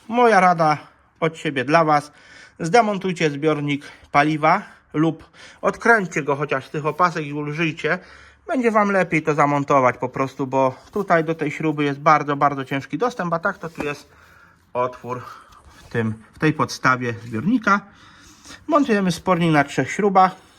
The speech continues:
Za kompresor, tak, kompresor był oryginalnie montowany. Tu uwaga dla Was, musicie zaopatrzyć się w nowe śruby, trzy sztuki, M dwanaście, około tam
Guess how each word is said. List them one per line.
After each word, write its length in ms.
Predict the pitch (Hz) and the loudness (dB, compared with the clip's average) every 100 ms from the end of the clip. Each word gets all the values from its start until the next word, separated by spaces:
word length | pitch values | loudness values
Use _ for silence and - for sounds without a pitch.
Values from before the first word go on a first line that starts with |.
| - - | -20 -8
Za 320 | 165 165 151 - | 2 4 2 -2
kompresor, 540 | - 139 180 180 165 - | -4 -4 2 2 0 -2
tak, 180 | 139 - | -4 -4
kompresor 400 | 120 160 165 131 | -6 -6 -6 -6
był 140 | 131 | -6
oryginalnie 460 | 120 123 131 135 135 | -6 -4 -2 0 0
montowany. 500 | 127 123 110 90 - _ _ _ _ _ _ _ _ _ - | -4 -2 -2 -4 -8 _ _ _ _ _ _ _ _ _ -12
Tu 100 | - | -6
uwaga 320 | 247 196 180 156 | 0 2 2 2
dla 180 | 147 | 2
Was, 220 | 127 156 - - - - - | 2 0 -2 -18 -20 -20 -10
musicie 320 | 180 185 247 220 | -4 -2 0 2
zaopatrzyć 540 | 202 190 190 - 160 | 4 4 2 0 -4
się 380 | - 151 151 160 - | 0 2 2 0 -6
w 420 | 131 123 127 117 110 - | -14 -6 -2 0 -2 -10
nowe 400 | 147 185 214 175 | -4 2 2 2
śruby, 500 | 160 156 135 110 135 165 - | -4 -2 -4 0 -2 -2 -12
trzy 200 | - 208 | -10 -8
sztuki, 560 | - 156 139 135 180 - - - _ _ _ _ | -6 -6 -4 -4 -4 -6 -20 -20 _ _ _ _
M 340 | - 175 156 139 - _ _ | 4 4 4 -6 -16 _ _
dwanaście, 840 | 120 135 151 143 131 - 160 180 226 - _ _ _ _ _ _ _ _ _ _ _ | -2 2 4 4 0 -2 0 0 0 -12 _ _ _ _ _ _ _ _ _ _ _
około 420 | - - 220 214 196 | -8 4 4 6 4
tam 280 | 147 131 | 4 2